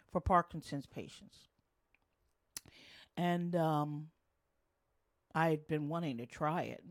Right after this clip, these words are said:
A lot of Parkinson's patients say it is, uh, it's great stuff. So my mom and I wanted to try it on some of our arth-,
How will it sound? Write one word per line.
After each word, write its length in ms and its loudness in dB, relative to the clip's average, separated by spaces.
A 180 -6
lot 240 -2
of 100 -8
Parkinson's 460 -8
patients 420 -10
say 320 -6
it 160 -8
is, 280 -8
uh, 240 -6
it's 260 -14
great 260 0
stuff. 440 -2
So 480 2
my 220 0
mom 520 2
and 160 2
I 260 2
wanted 420 -2
to 100 -8
try 400 -4
it 160 -2
on 180 -2
some 300 -6
of 100 -6
our 260 0
arth-, 280 4